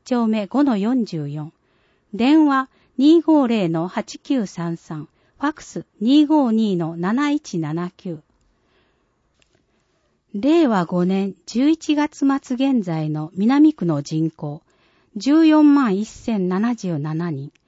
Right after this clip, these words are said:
一年前の同じ月に比べて百九十三人減っています。世帯数、七万二千八十六世帯。一年前の同じ月に比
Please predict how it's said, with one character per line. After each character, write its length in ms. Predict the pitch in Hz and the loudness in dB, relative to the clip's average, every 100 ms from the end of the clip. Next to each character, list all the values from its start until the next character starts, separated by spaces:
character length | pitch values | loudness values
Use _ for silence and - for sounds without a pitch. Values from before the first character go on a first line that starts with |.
| _ _ _ | _ _ _
一 220 | - - 311 | -6 6 8
年 260 | 320 311 | 8 8
前 240 | 302 269 175 | 6 4 0
の 160 | 165 | 0
同 240 | 185 214 277 | 0 0 -2
じ 140 | 277 | -6
月 240 | - - | -8 -2
に 120 | 240 175 | 0 0
比 140 | 180 185 | -4 -6
べ 100 | 185 | -8
て 280 | - 175 180 _ _ _ | -10 -10 -12 _ _ _
百 380 | - 226 - 320 | -8 -4 -2 -4
九 300 | - 320 254 | 0 2 2
十 220 | 185 170 | -2 -6
三 320 | - 190 214 | -4 -2 0
人 180 | 214 214 | 0 -2
減 160 | 196 185 | -6 -10
っ 20 | |
て 180 | - 175 | -8 -6
い 120 | 170 | -6
ま 140 | 175 | -8
す。 200 | - - _ _ _ _ _ _ _ _ _ _ _ | -14 -20 _ _ _ _ _ _ _ _ _ _ _
世 220 | - 240 320 | -6 -4 0
帯 200 | 320 226 | 0 -2
数、 380 | - - 156 - _ _ _ _ _ - | -8 -12 -12 -14 _ _ _ _ _ -4
七 320 | 214 247 311 | 0 2 4
万 300 | 302 285 240 | 4 2 2
二 120 | 262 | 0
千 340 | - 175 147 - | 0 -4 -4 -10
八 320 | - 180 - 233 | -10 -8 -6 -6
十 240 | 254 240 | -2 -2
六 200 | 226 - | -4 -8
世 240 | - 190 - | -12 -12 -10
帯。 240 | 147 143 _ _ _ _ _ - | -14 -14 _ _ _ _ _ -10
一 260 | 226 311 | 2 6
年 260 | 311 294 277 | 6 6 4
前 260 | 277 214 | 2 0
の 220 | 160 156 - 180 | -2 -4 -6 -4
同 80 | 196 269 | 0 0
じ 160 | 294 | -2
月 260 | - - 269 | -8 -4 0
に 120 | 202 | 0
比 140 | - | -2